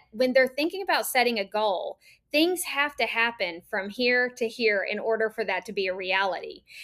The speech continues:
And if you wanna go back and listen to episode eighty-two, I talked about a specific strategy that you can utilize to help your learners understand the things that need to happen in order to reach a goal, instead of just setting goals and referring back to them, which I just don't think gives them all of the tools that they need.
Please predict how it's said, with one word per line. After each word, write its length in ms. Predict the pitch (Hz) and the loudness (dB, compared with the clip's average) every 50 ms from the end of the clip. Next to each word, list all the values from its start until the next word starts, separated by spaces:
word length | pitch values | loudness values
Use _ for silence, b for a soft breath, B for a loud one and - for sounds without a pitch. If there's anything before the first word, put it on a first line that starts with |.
| B B B | B B B
And 200 | 240 240 240 240 - | 6 6 6 4 2
if 140 | 254 254 247 | 0 0 0
you 80 | 247 262 | 0 2
wanna 160 | 302 339 302 | 4 4 4
go 80 | 294 254 | 6 6
back 160 | 262 240 247 | 6 4 4
and 100 | 240 226 | 2 0
listen 220 | 220 226 - 240 | 0 -2 -2 -4
to 220 | - 247 208 - 202 | -2 -4 -2 -2 -4
episode 420 | 202 - 214 - - 214 208 - - | -6 -6 -6 0 0 0 0 0 -2
eighty-two, 720 | 202 196 180 180 180 - - - 208 196 226 302 370 - - | -4 -4 -4 -8 -12 -8 0 2 2 4 4 2 0 0 0
I 80 | 220 | -2
talked 260 | 220 - 240 220 214 226 | 0 2 2 0 2 2
about 160 | 208 208 202 | 0 0 0
a 60 | 208 | 0
specific 420 | - - 220 220 302 294 320 302 | -4 -6 -6 -4 -4 -4 -4 -4
strategy 480 | - - 240 208 202 208 202 196 214 214 | -2 0 2 2 2 2 -2 -2 -4 -4
that 140 | 185 196 - | -4 -4 -8
you 100 | 208 208 | -8 -8
can 140 | - 214 196 | -8 -6 -6
utilize 480 | 196 196 185 185 185 180 185 185 - | -4 -4 -2 -2 -2 -4 -4 -6 -6
to 100 | - 196 | -10 -10
help 340 | - - - 233 233 233 233 | -10 -2 0 0 0 2 0
your 140 | 233 220 208 | -2 0 0
learners 400 | 208 202 196 196 190 202 196 - - | 0 -2 -2 -2 -6 -6 -8 -8 -8
understand 840 | 202 202 196 190 190 - - - 196 185 196 202 220 240 254 277 269 B B B B B B - | -8 -8 -8 -8 -10 -10 -8 -6 -6 -4 -2 -2 -2 -2 -2 -4 -6 B B B B B B -2
the 80 | 226 220 | -2 2
things 340 | - 240 226 226 233 220 | 4 2 4 4 2 2
that 160 | - 233 - 220 | 0 0 0 0
need 180 | 220 208 196 196 | -4 -4 -2 -2
to 60 | 185 | -2
happen 520 | - - 185 175 185 - 233 226 233 240 | 0 0 0 0 0 0 0 0 0 0
in 180 | 233 - 220 214 | -2 -4 -4 -2
order 320 | - 226 226 220 214 214 | 0 2 2 2 2 0
to 160 | 208 - 233 | -2 -4 -8
reach 300 | 196 190 202 196 202 - | -6 -4 -6 -6 -6 -6
a 40 | 208 | -8
goal, 380 | 185 190 196 190 175 180 - - - | -4 -2 -2 0 0 -2 -4 -4 -2
instead 520 | 226 240 233 - - - 277 277 277 277 | -2 -2 -2 -2 2 6 6 8 8 8
of 180 | 269 247 214 - | 6 4 2 2
just 400 | - 226 202 202 202 - - - | 2 4 4 4 0 -2 0 2
setting 360 | 262 247 247 254 240 240 233 | 4 4 4 4 2 2 2
goals 480 | 233 226 226 214 208 214 208 208 208 - | 2 4 4 6 4 4 2 2 -2 -4
and 120 | - 214 202 | -6 -4 -4
referring 420 | 208 208 - 208 196 196 190 196 | -4 -2 -2 -2 -2 -2 -4 -4
back 240 | 190 180 180 185 - | -4 -4 -4 -4 -6
to 100 | 214 170 | -12 -14
them, 200 | - 156 - - | -12 -12 -12 -10
which 180 | 196 214 208 | -10 -4 -2
I 80 | 220 202 | -2 0
just 220 | 202 233 220 - | 0 0 0 4
don't 180 | - 339 311 - | 2 2 2 2
think 260 | - 220 202 185 202 | -2 -2 -2 0 0
gives 220 | 214 220 220 202 185 | 2 2 0 0 0
them 180 | 226 214 202 | -2 -2 0
all 220 | - 214 214 220 220 | 0 0 2 2 2
of 80 | 208 | 0
the 80 | 208 208 | -2 -6
tools 320 | - 226 208 190 202 202 | -4 -2 -2 -2 -2 0
that 140 | 202 185 190 | -2 -2 -2
they 120 | 185 185 | -2 -4
need. 360 | 185 180 170 170 - - - | -4 -4 -8 -8 -10 -14 -20